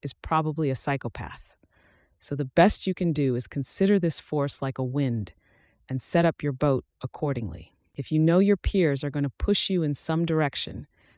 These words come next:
choose good peers and position yourself so they push you in a direction you like. Graduation changes the prevailing winds,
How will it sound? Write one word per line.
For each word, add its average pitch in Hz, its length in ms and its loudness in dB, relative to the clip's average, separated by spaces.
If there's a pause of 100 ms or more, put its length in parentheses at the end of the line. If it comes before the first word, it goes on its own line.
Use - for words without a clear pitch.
(140)
choose 220 360 2
good 170 260 -2
peers - 520 -6 (180)
and 139 140 -4
position 151 480 0
yourself 135 440 -4
so - 140 -4
they 156 200 0
push - 360 -2
you 135 140 -4
in 135 120 -4
a 139 60 -2
direction 139 540 -2
you 139 140 0
like. - 440 -6 (1120)
Graduation 165 720 4
changes 160 460 0
the - 100 -8
prevailing 139 520 -2
winds, 127 500 -2